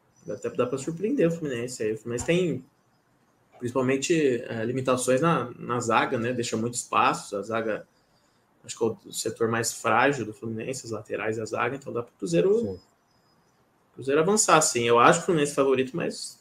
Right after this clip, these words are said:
Speaker 1: não, não vai ser fácil, não, pro Fluminense.
Speaker 2: Claro. O Adi Armando acha que esse jogo vai ser zero a zero entre, é, Cruzeiro e Fluminense, e o Isaías fala que o Cruzeiro vai com três zagueiros.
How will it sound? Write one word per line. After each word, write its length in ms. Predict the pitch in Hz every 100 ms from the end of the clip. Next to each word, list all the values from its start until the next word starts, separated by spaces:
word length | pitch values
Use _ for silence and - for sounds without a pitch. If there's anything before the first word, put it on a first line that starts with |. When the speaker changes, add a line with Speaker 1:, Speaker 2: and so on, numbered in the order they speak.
| -
Speaker 1:
não, 500 | 156 151 147 151 135
não 80 |
vai 140 | 135 143
ser 100 | -
fácil, 400 | - 147 - 127
não, 140 | 123
pro 120 | 127 -
Fluminense. 540 | - 110 107 - - _ _ -
Speaker 2:
Claro. 360 | 92 87 95 - _ _ _ _ _ _ -
O 140 | 117
Adi 200 | 117 120
Armando 300 | 117 120 120
acha 200 | 123 -
que 80 | -
esse 180 | - 123
jogo 200 | 117 113
vai 120 | 120
ser 200 | 117 123
zero 280 | 113 120 147
a 80 | 156
zero 380 | 113 117 117
entre, 800 | 120 117 117 117 113 107 104 101 95 -
é, 600 | 101 98 92 92 90 87 - -
Cruzeiro 340 | 117 107 110
e 40 | 107
Fluminense, 920 | 117 117 123 113 143 165 160 180 175 - _ -
e 60 | 123
o 40 |
Isaías 520 | 131 139 131 123 143
fala 300 | 139 143 147
que 400 | 143 151 151 143
o 100 | 143
Cruzeiro 460 | 139 147 123 120 143
vai 160 | 151 147
com 200 | 160 147
três 360 | - 151 196
zagueiros. 960 | 214 233 123 127 135 135 - - - -